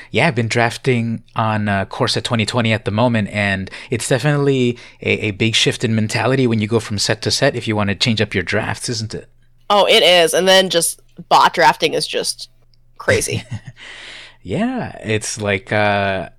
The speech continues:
Speaker 1: I can't wait for there to be, like, real people drafting. I wonder how that will really change things up. But one of the things about bot drafting is you can, you know, you can go have your lunch in the middle of it all and come back and you're, you're still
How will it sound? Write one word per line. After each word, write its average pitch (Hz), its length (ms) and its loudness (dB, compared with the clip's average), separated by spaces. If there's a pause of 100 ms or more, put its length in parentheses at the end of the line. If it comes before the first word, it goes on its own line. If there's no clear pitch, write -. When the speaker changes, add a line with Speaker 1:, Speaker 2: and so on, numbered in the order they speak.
(180)
Speaker 1:
I 113 120 -4
can't 127 380 -4
wait 117 240 -2
for 170 160 0
there 156 220 4
to 147 160 0
be, 135 280 -2
like, 110 300 0
real 135 440 0
people 160 540 -4
drafting. 190 1000 -2 (340)
I - 80 -2
wonder 110 200 2
how 104 340 2
that 104 160 2
will 104 120 0
really 104 280 -2
change 113 380 0
things 101 280 0
up. 104 220 0
But 101 180 0 (440)
one 202 120 -2
of 220 80 4
the 151 80 2
things 147 240 0
about 113 300 0
bot 185 200 0
drafting 120 460 0
is 107 240 2
you 113 120 -2
can, 113 420 0
you 104 140 -2
know, 95 60 -4
you 104 140 -2
can 127 180 -4
go 104 320 0 (300)
have 110 300 -2
your 95 80 -2
lunch 117 480 0
in 113 80 0
the 101 100 0
middle 135 280 2
of 101 100 0
it 98 100 2
all 92 220 0
and 107 160 -2
come 110 180 0
back 117 300 -2
and 101 140 -4
you're, 95 200 -4
you're 101 220 -6
still 95 540 -2